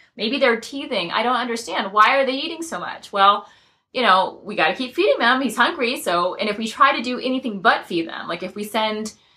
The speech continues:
the partner in to go deal with it, you know,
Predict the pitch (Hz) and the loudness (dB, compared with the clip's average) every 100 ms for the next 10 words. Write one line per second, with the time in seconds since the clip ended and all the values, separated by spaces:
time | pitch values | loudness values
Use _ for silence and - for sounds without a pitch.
0 | _ _ _ - 202 - 262 254 220 208 | _ _ _ -4 -2 4 4 4 2 6
1 | 196 196 196 196 190 202 247 208 185 180 | 6 4 -2 0 0 4 4 6 4 4
2 | 175 - 226 196 180 170 170 170 | 2 -2 -4 2 4 4 2 -2